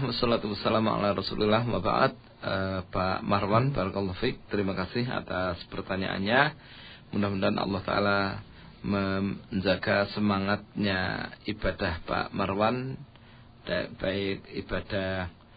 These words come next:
eh, sendiri seperti sholat maupun ibadah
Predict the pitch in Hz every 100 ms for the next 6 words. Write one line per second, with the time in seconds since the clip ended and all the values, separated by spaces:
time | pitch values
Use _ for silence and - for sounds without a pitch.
0 | - - - - - - - - - 57
1 | 110 - - - - - 123 110 104 104
2 | 117 - 101 104 - 107 120 113 95 -
3 | 110 - - 98 107